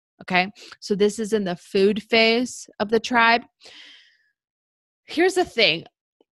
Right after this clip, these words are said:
You can follow another meal plan, and I, I, okay, so I have meal plans. I have meal plans inside the tribe. Um, I also have meal plans if you, like,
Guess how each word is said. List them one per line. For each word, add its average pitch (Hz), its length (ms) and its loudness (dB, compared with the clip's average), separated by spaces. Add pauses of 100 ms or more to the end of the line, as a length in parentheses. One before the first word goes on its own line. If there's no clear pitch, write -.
(580)
You 254 140 0
can 554 180 4
follow 220 480 6
another 190 640 2
meal 175 240 -2
plan, 214 380 0
and 190 100 2
I, 220 180 4 (120)
I, 208 160 4 (160)
okay, 208 200 0
so 196 360 -2 (180)
I 370 420 4
have 233 320 2
meal 208 240 0
plans. - 400 -4
I 170 60 2
have 208 140 0
meal 226 180 -2
plans 196 320 -4
inside 190 320 -4
the 170 60 -12
tribe. 190 500 0 (500)
Um, 175 320 2
I 180 100 0
also 180 260 -4
have 175 320 -4
meal 175 220 -6
plans 170 840 -6
if 165 200 -6
you, 170 280 -6
like, 151 240 -6